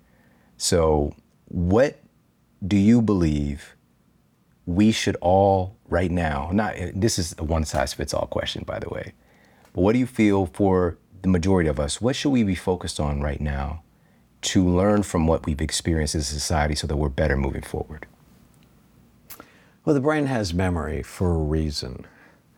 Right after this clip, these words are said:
Speaker 2: so that we can be better and we can know what's dangerous. Um, that being controlled as a population is bad for us,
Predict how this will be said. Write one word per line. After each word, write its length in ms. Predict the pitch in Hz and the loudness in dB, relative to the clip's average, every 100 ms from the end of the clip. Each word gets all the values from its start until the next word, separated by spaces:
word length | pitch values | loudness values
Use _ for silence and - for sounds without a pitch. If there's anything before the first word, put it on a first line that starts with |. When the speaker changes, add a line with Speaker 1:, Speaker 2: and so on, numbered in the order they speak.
| _ _ | _ _
Speaker 2:
so 280 | - 107 95 | -6 -2 0
that 180 | 85 87 90 | 2 2 4
we 220 | 92 98 | 4 4
can 320 | - 95 87 | 4 4 4
be 320 | 82 85 85 | 2 2 0
better 640 | 76 - - 82 78 71 | -2 -4 -2 0 0 0
and 200 | 76 73 | -2 -2
we 120 | 73 69 | -4 -4
can 220 | - 73 | -4 -2
know 380 | 73 71 69 67 | 0 -2 -2 -2
what's 420 | 67 67 - - | -2 -2 -4 -6
dangerous. 720 | - 67 64 60 - - - - - - - - | -2 -2 0 -2 -4 -8 -10 -18 -20 -20 -20 -8
Um, 760 | 78 82 82 78 78 73 71 73 - _ _ - _ _ _ _ | 0 2 4 4 2 2 0 -4 -12 _ _ -20 _ _ _ _
that 240 | 110 85 76 | 0 0 2
being 360 | 98 101 101 | 4 4 2
controlled 880 | 92 98 92 - 90 73 65 67 76 | 2 0 0 0 2 2 0 -2 -2
as 160 | 76 71 | -2 -2
a 40 | |
population 1040 | - 76 71 76 65 62 - - 60 62 67 _ _ _ - | -2 -2 -2 -2 -2 -2 -4 -8 -8 -10 -14 _ _ _ -2
is 200 | 87 76 | -2 0
bad 560 | 82 73 65 60 60 - _ _ _ _ | 0 0 0 -2 -6 -10 _ _ _ _
for 280 | - - 65 | -6 0 0
us, 340 | 60 - - | -2 -6 -8